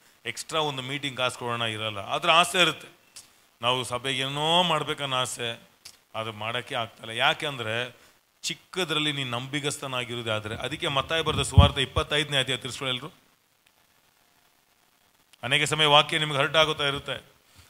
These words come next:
ಆದ್ರೆ ಕಲಿಬೇಕು, ಎಲ್ಲ ಹೇಳಿ ಕಲಿಬೇಕು, ನಿಜ ಕಲಿಬೇಕನ್ನೋ ಆಸೆ ಪಡ್ತೀವಿ, ಇಲ್ಲೇ ಎದ್ದು ಬಿಡಬಾರ್ದು.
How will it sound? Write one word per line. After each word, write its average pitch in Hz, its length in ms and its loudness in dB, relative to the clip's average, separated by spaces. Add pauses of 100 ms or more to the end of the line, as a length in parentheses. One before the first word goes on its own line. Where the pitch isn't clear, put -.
(120)
ಆದ್ರೆ 165 200 6
ಕಲಿಬೇಕು, 170 400 4
ಎಲ್ಲ 165 100 4
ಹೇಳಿ 160 140 4
ಕಲಿಬೇಕು, 151 440 2 (720)
ನಿಜ 151 120 -2
ಕಲಿಬೇಕನ್ನೋ 165 440 4
ಆಸೆ 147 140 0
ಪಡ್ತೀವಿ, 135 200 -4
ಇಲ್ಲೇ 180 140 6
ಎದ್ದು 180 120 4
ಬಿಡಬಾರ್ದು. 175 580 6